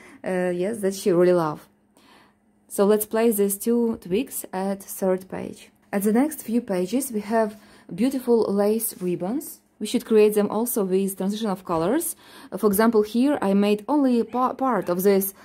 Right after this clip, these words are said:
lace ribbon. I started from very intensive turquoise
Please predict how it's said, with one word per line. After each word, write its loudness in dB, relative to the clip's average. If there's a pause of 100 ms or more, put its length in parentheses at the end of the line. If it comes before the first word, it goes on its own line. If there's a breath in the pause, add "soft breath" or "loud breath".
(120)
lace 2
ribbon. 2
I -2
started -2
from 0
very 4
intensive 0
turquoise 0